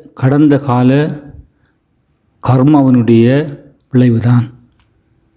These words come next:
முற்பிறப்பில் நாங்கள்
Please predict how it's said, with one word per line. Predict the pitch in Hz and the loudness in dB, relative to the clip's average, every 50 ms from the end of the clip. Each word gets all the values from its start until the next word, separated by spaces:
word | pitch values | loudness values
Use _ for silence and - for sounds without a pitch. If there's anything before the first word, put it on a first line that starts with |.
| _ _ _ _ _ _ _ _ - - - - - _ _ - | _ _ _ _ _ _ _ _ -20 -20 -20 -20 -20 _ _ -2
முற்பிறப்பில் | 143 139 139 143 139 160 143 151 143 135 147 151 156 156 156 | 0 0 0 -2 -2 -2 0 0 -2 -2 -2 0 0 2 2
நாங்கள் | 143 135 131 127 127 127 127 127 127 127 110 101 - - _ | 2 2 2 2 0 0 0 0 -2 -2 -4 -8 -14 -20 _